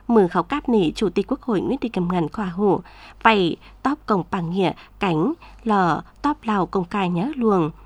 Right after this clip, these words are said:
Khỏng bức ảnh hùng liệt sĩ, bức em Việt Nam ảnh hùng, cánh bùng huấn chính sách. Bưng côn thường bình, bảnh bình, bưng côn mi cổng tới cách mạng. Cuồng cài chất giảm bỉ cải ba, đảng hơn nước, cánh dần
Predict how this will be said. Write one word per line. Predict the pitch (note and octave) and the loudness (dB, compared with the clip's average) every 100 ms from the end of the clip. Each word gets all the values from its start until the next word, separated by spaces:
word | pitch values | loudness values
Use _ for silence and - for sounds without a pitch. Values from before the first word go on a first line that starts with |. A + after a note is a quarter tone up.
| - - | -20 -16
Khỏng | - G3+ D3+ | 0 2 2
bức | C#4+ | -4
ảnh | - D#3 | -6 -4
hùng | C#4 | -2
liệt | C4+ F3 | 0 0
sĩ, | - - G#3+ B3+ | 0 -2 -2 -4
bức | - | -6
em | C4+ | -4
Việt | G#3 | -4
Nam | F#3 D#3 - | -2 -4 -4
ảnh | D#3 - | -8 -2
hùng, | B3+ C4 - - - | -2 -2 -4 -12 -4
cánh | F3 G3+ | -4 -2
bùng | D4 G3 | -2 0
huấn | G#3+ | -2
chính | - D#3+ | -2 -6
sách. | - C4+ D#4+ - - - - - | -4 -4 -4 -6 -20 -20 -20 0
Bưng | C4 C4 | 2 2
côn | B3+ C4 | 0 -2
thường | B3 F#3+ F3+ | 0 -2 2
bình, | G3+ D#3 | 0 0
bảnh | A3+ E3+ | -2 -2
bình, | G3 F#3 D#3 | 0 2 0
bưng | B3 | -2
côn | C#4 C#4 | 0 0
mi | |
cổng | - G3 D3 | 0 -2 -2
tới | G3 | -6
cách | G3+ A3+ | -6 -2
mạng. | G3 D3+ - - - - | -2 -2 -8 -20 -20 2
Cuồng | A#3 G3 | 2 2
cài | G#3 F#3 E3+ | 0 0 0
chất | D4+ | -4
giảm | - G#3+ - | -2 -4 0
bỉ | G3+ D3 | 0 0
cải | F#3+ - | -2 -4
ba, | B3+ C4 B3+ | -2 -2 0
đảng | G#3+ E3+ | -2 0
hơn | B3+ | -2
nước, | C4+ D4+ - | 0 -2 -2
cánh | F#3 F3 C#4+ | -2 -2 -2
dần | - | -2